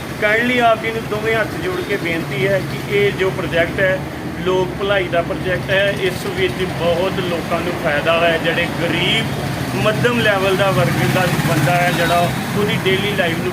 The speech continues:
ਬੜਾ ਫਰਕ ਪੈਂਦਾ, ਇਸ ਦਾ ਬਹੁਤ ਫਾਇਦਾ ਸੀ ਉਹਨੂੰ। ਬੱਚਿਆਂ ਨੂੰ ਕਿਰਾਇਆ ਦੋ ਦੋ ਸੌ ਰੁਪਈਆ ਖਰਚ ਕੇ ਜਿਹੜੇ ਨੇ ਆਟੋਆਂ ਦੇ ਵਿੱਚ ਬੱਚੇ ਜਾ ਰਹੇ ਨੇ ਸਕੂਲਾਂ ਦੇ ਵਿੱਚ। ਕੁਝ ਮਾਂ-ਬਾਪ ਤੇ ਐਸੇ ਹੈ ਜਿਨ੍ਹਾਂ ਨੇ ਆਪਣੇ ਬੱਚੇ ਸਕੂਲਾਂ ਤੋਂ ਢਾਹ ਦਿੱਤੇ।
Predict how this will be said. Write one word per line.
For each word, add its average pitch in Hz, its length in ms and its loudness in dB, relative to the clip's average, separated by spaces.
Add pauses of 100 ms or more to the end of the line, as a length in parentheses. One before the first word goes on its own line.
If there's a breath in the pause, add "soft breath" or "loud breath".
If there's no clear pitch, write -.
ਬੜਾ 165 240 2
ਫਰਕ 170 300 -4
ਪੈਂਦਾ, 165 300 0
ਇਸ 165 80 -2
ਦਾ 160 160 0
ਬਹੁਤ 147 340 -4
ਫਾਇਦਾ 180 340 0
ਸੀ 180 200 -4
ਉਹਨੂੰ। 175 240 -2 (380)
ਬੱਚਿਆਂ 190 400 0
ਨੂੰ 190 240 0
ਕਿਰਾਇਆ 175 460 2
ਦੋ 165 260 -6
ਦੋ 190 120 -2
ਸੌ 196 160 -6
ਰੁਪਈਆ 185 320 -4
ਖਰਚ 175 200 -4 (120)
ਕੇ 170 120 -2
ਜਿਹੜੇ 165 280 -2
ਨੇ 170 140 -2 (120)
ਆਟੋਆਂ 175 420 -2
ਦੇ 175 100 -2
ਵਿੱਚ 165 280 -8
ਬੱਚੇ 151 240 -6
ਜਾ 147 280 -2
ਰਹੇ 156 140 -2
ਨੇ 170 140 -4
ਸਕੂਲਾਂ 160 420 -4
ਦੇ 156 100 -6
ਵਿੱਚ। 156 180 -8 (460 loud breath)
ਕੁਝ 262 240 0
ਮਾਂ-ਬਾਪ 226 520 4
ਤੇ 233 100 -2
ਐਸੇ 202 480 -2
ਹੈ 220 100 -2
ਜਿਨ੍ਹਾਂ 196 360 -2
ਨੇ 208 80 0
ਆਪਣੇ 196 260 -4
ਬੱਚੇ 175 340 -4
ਸਕੂਲਾਂ 190 400 -4
ਤੋਂ 202 160 -6
ਢਾਹ 185 260 0
ਦਿੱਤੇ। 156 300 -10